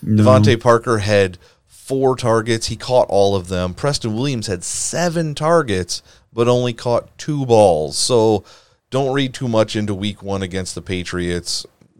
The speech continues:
Speaker 2: Those guys are still probably startable in most games, and who knows, maybe we'll see Tua soon. We don't want that to happen s-, in our Superflex League 'cause we put all our
Speaker 1: <laughs>
Speaker 2: eggs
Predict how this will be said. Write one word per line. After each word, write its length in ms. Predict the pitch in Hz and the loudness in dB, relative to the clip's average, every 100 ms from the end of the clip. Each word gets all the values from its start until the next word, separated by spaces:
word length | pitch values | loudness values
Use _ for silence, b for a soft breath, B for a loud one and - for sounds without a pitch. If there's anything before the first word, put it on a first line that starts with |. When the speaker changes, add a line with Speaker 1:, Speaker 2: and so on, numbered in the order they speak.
| 101 101 | -20 -8
Speaker 2:
Those 240 | 104 104 | -4 -4
guys 340 | 98 107 104 95 | 0 2 2 0
are 100 | 95 | -6
still 300 | - 101 101 | -6 -4 -4
probably 520 | 90 95 95 92 98 | -2 -2 -2 -6 -8
startable 680 | 85 - 92 92 85 85 85 | -8 -4 -2 -2 -4 -4 -6
in 140 | 82 85 | -6 -8
most 380 | 90 90 - | -6 -6 -10
games, 560 | - 87 90 87 87 - b b b b - | -10 -8 -6 -8 -10 -12 b b b b -14
and 600 | 82 85 82 82 78 69 _ _ _ _ | -10 -8 -8 -10 -14 -18 _ _ _ _
who 120 | 92 | -10
knows, 340 | 87 78 78 82 | -6 -6 -6 -10
maybe 240 | 82 78 | -10 -10
we'll 240 | 82 82 | -10 -10
see 220 | 82 90 78 | -8 -10 -10
Tua 280 | - 82 76 | -10 -6 -4
soon. 260 | 85 90 | -4 -4
We 100 | 101 | -4
don't 240 | 110 131 113 | 0 2 2
want 280 | 113 120 | -4 -4
that 180 | 120 110 | -6 -6
to 80 | 101 | -4
happen 460 | 98 104 104 101 104 | -2 -4 -4 -6 -6
s-, 180 | - | -10
in 180 | - 117 | -8 -4
our 80 | 107 | -4
Superflex 640 | - 113 107 - 120 - | -4 -6 -6 -2 -2 -2
League 260 | - 110 104 B B | -6 -6 -6 B B
'cause 180 | - 143 | 2 6
we 140 | 107 95 | 8 8
put 160 | 104 | 6
all 200 | 113 113 | 8 8
our 140 | 107 107 | 8 8
Speaker 1:
<laughs> 40 | |
Speaker 2:
eggs 420 | 131 104 104 - | 6 4 -2 -10